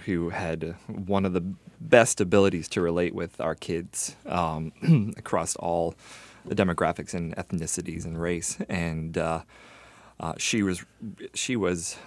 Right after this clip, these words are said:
um, so important in the development of Project Lead the Way, uh, first team, robotics. Um, she built it from the ground up, starting at the elementary level, uh, moved it to the middle school. Uh, we had it at the high school, but she really grew the program at the high school.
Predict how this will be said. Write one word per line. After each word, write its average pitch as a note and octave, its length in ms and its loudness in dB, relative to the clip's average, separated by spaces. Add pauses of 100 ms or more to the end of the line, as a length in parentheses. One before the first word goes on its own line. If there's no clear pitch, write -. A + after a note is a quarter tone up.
um, D#2 300 -12 (1080)
so C#3 200 10
important A#2+ 340 8
in G#2 40 2
the F#2 80 2
development F#2 500 2
of E2 120 -2
Project F2+ 320 0
Lead F#2+ 140 0
the F#2+ 80 2
Way, F#2 280 2 (160)
uh, D#2 320 0 (320)
first - 360 2
team, A2+ 440 0 (260)
robotics. F2+ 1000 0
Um, E2+ 240 -2
she F2+ 160 -4
built G2 260 4
it A2 80 4
from G2 140 -4
the E2 80 -2
ground G2 340 2
up, G2 220 4
starting F2+ 340 0
at E2 100 -4
the F2 180 -2
elementary F#2 500 0
level, G2+ 380 0 (360)
uh, E2+ 200 0
moved F#2 240 -4
it F2+ 60 -8
to F#2+ 60 -4
the F2 100 0
middle G2+ 200 4
school. G2+ 460 0 (280)
Uh, D#2+ 140 0
we F2 80 0
had G#2 160 4
it G2 40 8
at F2 80 2
the E2 80 0
high A2 160 2
school, G#2+ 260 4
but E2+ 160 -2
she E2+ 140 -4
really G#2 420 -2
grew G2+ 240 2
the G2 80 4
program F#2+ 400 2
at F2+ 100 -4
the F2 80 -4
high F#2 160 2
school. F#2 400 -4